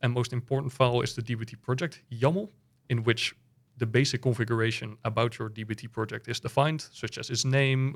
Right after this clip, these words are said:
which D B T version you're using. Um, but you can also specify some configuration about models, which materialization they use, for instance, um, um, in there.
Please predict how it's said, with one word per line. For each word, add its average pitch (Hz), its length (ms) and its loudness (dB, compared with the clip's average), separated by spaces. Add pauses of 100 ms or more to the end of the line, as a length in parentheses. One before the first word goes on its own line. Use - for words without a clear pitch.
(100)
which 120 180 -2
D 120 100 -6
B 123 120 -6
T 123 100 -10
version 113 380 -4
you're 113 160 -2
using. 113 520 -6 (580)
Um, 113 520 -4 (320)
but 120 140 2
you 123 60 -4
can 117 140 2
also 127 460 2
specify 120 520 0
some 113 160 -2
configuration 117 840 -2 (100)
about 117 540 0
models, 117 640 -8 (320)
which 113 260 -2
materialization 117 720 -2
they 117 100 2
use, 113 220 -2
for - 200 -8
instance, 117 520 -6 (600)
um, 110 480 -12 (240)
um, 113 340 -12 (140)
in 127 120 4
there. 156 220 2